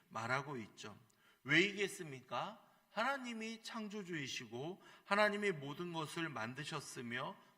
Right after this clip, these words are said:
또한 그것을 다스리는 분이시기 때문이다라고 바울은 이야기합니다. 어떻게 감히 그릇이 토기장이에게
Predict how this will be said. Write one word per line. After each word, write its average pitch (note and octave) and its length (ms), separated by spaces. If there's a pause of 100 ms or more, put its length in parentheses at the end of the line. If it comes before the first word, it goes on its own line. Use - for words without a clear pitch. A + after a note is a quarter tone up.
또한 C3+ 300
그것을 C3 680 (220)
다스리는 G#3 680
분이시기 G3+ 500
때문이다라고 F3+ 1300 (220)
바울은 A#2 440
이야기합니다. G#2+ 840 (760)
어떻게 A#3+ 420
감히 D#3+ 680
그릇이 E3+ 800 (340)
토기장이에게 F3 1160